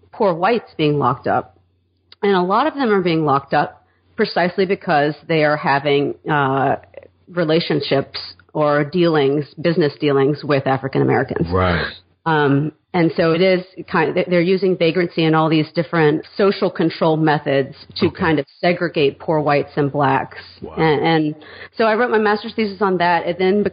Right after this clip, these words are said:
Speaker 1: you know, gets bigger and becomes a dissertation. And I kind of just look at the entire world of poor whites, um, in the Deep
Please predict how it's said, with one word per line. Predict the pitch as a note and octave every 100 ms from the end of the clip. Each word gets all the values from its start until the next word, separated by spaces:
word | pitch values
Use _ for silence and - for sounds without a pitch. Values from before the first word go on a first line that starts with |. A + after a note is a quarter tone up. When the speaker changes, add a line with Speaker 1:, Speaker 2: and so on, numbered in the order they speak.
| -
Speaker 1:
you | F#3+ D#3+
know, | D3
gets | F3 F3 -
bigger | F#3+ F3+ F3
and | D#3
becomes | D#3 F3 D#3+
a | D#3+
dissertation. | E3 - D#3 F3 D3+ D#3 C#3+ C#3
And | C#3+ D3+ D3 D3
I | D3+
kind | - D#3 D#3
of | D3+
just | - D3+ - -
look | - - D3+ D#3
at | E3 D3 -
the | D#3
entire | D3+ D3+ - D3+ D#3 D3+
world | D#3 D3+ D3+
of | C#3+ -
poor | C#3 C#3
whites, | C#3 C3+ C#3 - - - - - - -
um, | D3+ C#3+
in | D#3
the | D#3
Deep | D#3 D3+